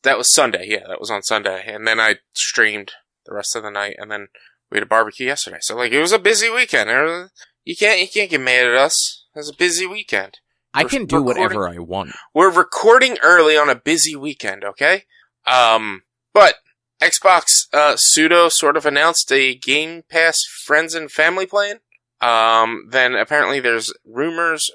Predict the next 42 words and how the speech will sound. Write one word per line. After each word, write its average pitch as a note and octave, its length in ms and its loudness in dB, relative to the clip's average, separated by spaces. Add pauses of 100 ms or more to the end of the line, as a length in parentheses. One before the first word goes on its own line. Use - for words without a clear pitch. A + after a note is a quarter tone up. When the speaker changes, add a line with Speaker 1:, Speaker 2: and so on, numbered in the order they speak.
Speaker 1:
for, A#2 560 -2
uh, A2 260 2 (340)
uh, A2+ 40 -6 (180)
Nintendo A2+ 380 -6
Direct A#2 300 -4
that F3 140 -16
should - 360 -10
be G3 100 -12
coming G#3 220 -8
up A3 100 -6
soon. B3+ 260 -10 (420)
Um, B2 540 2 (180)
we're B2+ 380 -4
gonna C3+ 200 -2
talk C#3 260 2
a C3+ 60 -10
little D3+ 220 0
bit C#3+ 220 4
of B2 180 -2
She-Hulk D#3 520 2
episode A2+ 440 -4
one C#3 180 -4
through A2 300 -14 (180)
three. D3+ 460 -6 (240)
Speaker 2:
'Cause C3 100 -6
you're F#3 160 4
Speaker 1:
I - 40 -6
Speaker 2:
caught C3+ 140 4
Speaker 1:
guess A#2+ 200 2
Speaker 2:
up, G2+ 40 -8
right? G2 180 -4 (360)
Speaker 1:
Yeah, B2+ 240 0
I've, A#2 180 -2 (120)
I've A#2 160 0
watched A2 260 2
every F2+ 180 -4
episode. - 360 -10
I G2+ 60 -2
love G2+ 240 -6
the F2+ 80 -16
show. - 300 -12 (360)
Um, A2 420 2